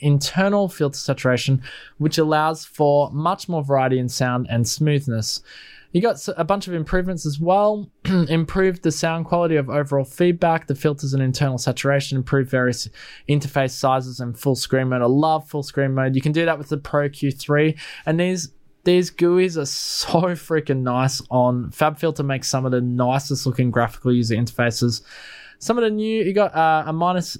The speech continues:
six D B oscillator filter slope option. Another new thing is the level pan per filter, which is especially useful when using parallel filter routings. Don't really know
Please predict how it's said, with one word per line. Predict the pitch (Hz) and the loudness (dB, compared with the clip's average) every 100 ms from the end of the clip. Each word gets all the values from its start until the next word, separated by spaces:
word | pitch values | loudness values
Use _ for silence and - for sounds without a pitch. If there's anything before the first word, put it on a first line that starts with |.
| - | -12
six | - 269 269 | -2 0 2
D | - | 0
B | 160 147 135 | 2 4 2
oscillator | 123 131 - 131 127 120 | 0 -2 0 0 2 0
filter | - 127 - 123 | -2 -2 0 -2
slope | - 123 123 117 | 0 0 0 0
option. | 165 160 - 180 175 | -2 0 0 0 0
Another | 147 147 165 | 0 0 0
new | 160 147 143 | 0 0 0
thing | 143 143 139 | 2 2 4
is | 131 120 | 2 2
the | 127 | 0
level | 139 143 131 | 2 0 -4
pan | - 139 135 135 139 | -2 0 2 0 0
per | - 123 | 0 0
filter, | 117 151 143 151 147 143 - - | 0 -2 0 2 0 -2 -14 -10
which | - 131 | -2 -2
is | 127 123 | -2 -4
especially | 117 156 151 139 | -2 -2 0 0
useful | 131 131 - 127 | 0 -2 0 2
when | 123 123 | 2 0
using | 123 120 123 | 0 0 0
parallel | - 127 123 120 117 | 0 2 2 0 -2
filter | - 123 113 | -4 -4 0
routings. | 110 123 147 160 160 160 160 | 0 2 2 2 -2 -2 -4
Don't | 151 190 | 0 0
really | 190 143 | 2 0
know | 123 123 123 123 | 0 0 2 0